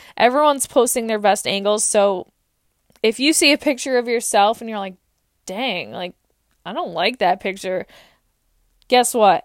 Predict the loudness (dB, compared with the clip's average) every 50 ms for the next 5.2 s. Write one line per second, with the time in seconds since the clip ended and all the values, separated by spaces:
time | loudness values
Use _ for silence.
0 | -2 4 6 6 8 8 8 8 6 6 4 0 -2 -2 -2 -4 -8 -8 -6 -2
1 | -2 -2 0 0 0 0 0 0 -2 -4 -4 -4 -4 -4 -4 -2 -2 0 2 2
2 | 2 2 0 -2 -2 0 2 2 2 2 0 -2 -2 -2 -2 -2 -8 -10 -4 -4
3 | 0 2 4 4 4 4 2 -2 -2 0 0 0 0 0 0 0 0 0 -2 -4
4 | -6 -10 -10 -14 -20 -20 -20 -20 -20 -14 -10 -4 2 6 8 8 8 8 8 6
5 | 2 0 -4